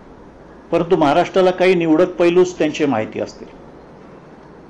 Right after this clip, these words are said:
जसे करून, अ, इरिगेशनसाठी जे त्यांनी महाराष्ट्रात जे केले, जे पाटबंधारे, अ, सगळीकडे महाराष्ट्रात जाळं त्यांनी विणलं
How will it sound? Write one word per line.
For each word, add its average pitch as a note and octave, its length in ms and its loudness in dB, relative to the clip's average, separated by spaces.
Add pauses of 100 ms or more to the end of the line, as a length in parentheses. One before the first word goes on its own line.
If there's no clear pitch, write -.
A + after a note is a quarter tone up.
(840)
जसे D3+ 200 -4
करून, D#3 380 0
अ, C#3+ 300 2 (1120)
इरिगेशनसाठी D3+ 840 -2 (1120)
जे C#3+ 100 -2
त्यांनी C3+ 220 -2
महाराष्ट्रात A#2 500 -4
जे G#2+ 160 -6
केले, G2 320 -8 (240)
जे A#2+ 80 -8
पाटबंधारे, A#2 640 -4 (340)
अ, G#2+ 220 -10 (600)
सगळीकडे A#2 440 -4
महाराष्ट्रात G#2+ 520 -4
जाळं A2 340 -2
त्यांनी A2+ 240 -8
विणलं G#2+ 340 -10